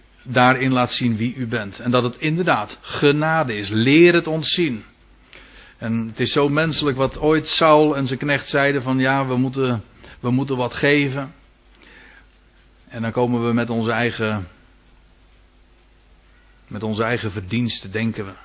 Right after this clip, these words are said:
En het blijkt allemaal niets te betekenen. En u wil het ook helemaal niet hebben. U geeft. Puur om niet. En Heer, juist dat, die wetenschap, plaatst ons ook zo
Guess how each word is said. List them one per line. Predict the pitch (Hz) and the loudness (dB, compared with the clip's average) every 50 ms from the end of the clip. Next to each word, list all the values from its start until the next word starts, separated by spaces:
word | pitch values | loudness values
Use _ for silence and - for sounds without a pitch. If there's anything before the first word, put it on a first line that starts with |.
| - _ - _ - - - - - - - | -20 _ -20 _ -20 -20 -20 -20 -20 -20 -18
En | - - 110 107 | -14 -10 -8 -8
het | 107 98 104 | -8 -8 -6
blijkt | 107 110 110 107 107 - - | -4 -2 -2 -2 -2 -6 -8
allemaal | 117 117 113 107 104 101 | -8 -6 -6 -4 -6 -6
niets | 98 101 104 110 110 110 - - - - - - - - - | -6 -6 -6 -6 -6 -4 -2 -2 0 0 -2 -4 -6 -14 -14
te | - 110 | -12 -10
betekenen. | 98 104 95 110 101 98 98 - 98 87 - - - - _ _ _ _ | -10 -8 -6 -6 -6 -6 -8 -10 -12 -14 -16 -18 -20 -20 _ _ _ _
En | - 117 | -6 -4
u | 117 113 | -2 2
wil | 107 131 143 | 2 4 4
het | 147 143 | 4 2
ook | 147 139 127 - | 0 0 0 0
helemaal | 127 135 135 127 127 | 0 2 2 2 2
niet | 123 120 110 | 2 0 0
hebben. | 117 131 127 113 95 - - - _ | 0 -2 -2 -4 -8 -10 -14 -8 _
U | - 190 185 170 180 - - | 2 4 4 2 0 -4 -14
geeft. | - - - 175 156 101 - - - - - _ _ _ _ | -10 -4 -2 -2 -2 -4 -6 -10 -16 -18 -20 _ _ _ _
Puur | - 185 190 196 196 190 190 202 214 - - - _ _ | 2 4 6 6 6 4 2 0 -2 -4 -10 -20 _ _
om | - 185 175 170 | -2 -2 0 0
niet. | 156 139 113 - - - - - - - - - - | 0 -2 -2 -4 -8 -16 -18 -20 -20 -20 -20 -20 -18
En | - 135 131 | -12 -8 -4
Heer, | 131 127 127 120 | 0 0 0 0
juist | 117 113 117 113 110 - - - - | 2 2 2 0 0 -2 -6 -2 2
dat, | - 160 143 139 - - - - - - | 2 2 2 2 -2 -10 -12 -12 -14 -10
die | 117 110 131 151 | -4 -2 0 4
wetenschap, | 147 156 156 151 127 127 117 - - - 117 110 - - - - - - _ | 6 6 6 6 4 0 -2 -2 -2 -2 -4 -6 -8 -12 -20 -20 -20 -18 _
plaatst | - 156 135 127 127 - - - | 0 2 4 4 4 2 -2 -4
ons | 147 143 151 - - - - | -4 -4 -4 -6 -8 -8 0
ook | - 220 220 208 - - | 4 6 6 6 6 4
zo | - 165 135 123 117 - | 2 2 2 2 0 -2